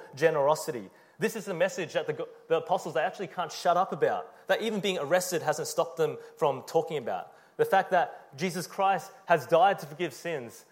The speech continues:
that he's risen to defeat death, and that now he offers life to all who would come to him. Repent and believe. This is the message that is at the heart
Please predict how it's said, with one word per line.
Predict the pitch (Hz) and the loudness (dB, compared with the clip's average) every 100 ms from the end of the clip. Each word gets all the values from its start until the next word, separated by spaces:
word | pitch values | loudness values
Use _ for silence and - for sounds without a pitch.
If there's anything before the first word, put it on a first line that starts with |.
| _ | _
that | 170 185 | 0 2
he's | 185 151 - - | 0 -4 -8 -12
risen | 131 190 160 185 123 - | 2 2 4 0 -2 -12
to | - | -10
defeat | 175 175 196 180 | -6 -4 -4 -6
death, | - 185 135 - - - | -2 0 0 -4 -16 -6
and | 143 147 | -2 2
that | 165 - 151 | 2 2 -2
now | 165 170 165 - | 2 2 0 -4
he | 160 160 | -10 0
offers | 165 170 170 143 | 2 2 0 2
life | 147 139 - | 2 2 -2
to | 135 | -8
all | 135 139 | -6 -4
who | 139 | -6
would | 123 | -8
come | - 123 | -8 -10
to | 120 | -10
him. | 104 117 113 | -6 -6 -6
Repent | 120 - 151 151 - - | -10 -6 -6 -6 -14 -10
and | 135 139 131 | -6 -6 -8
believe. | - 131 160 165 113 - _ _ _ _ | -8 -6 -4 -4 -8 -18 _ _ _ _
This | 208 208 | -6 -6
is | 196 | -4
the | 180 | -2
message | 185 196 165 123 - - | -2 -4 -8 -8 -16 -10
that | - 175 | 0 2
is | 160 | 4
at | 180 | 2
the | - | 2
heart | - 180 190 185 | -4 2 4 4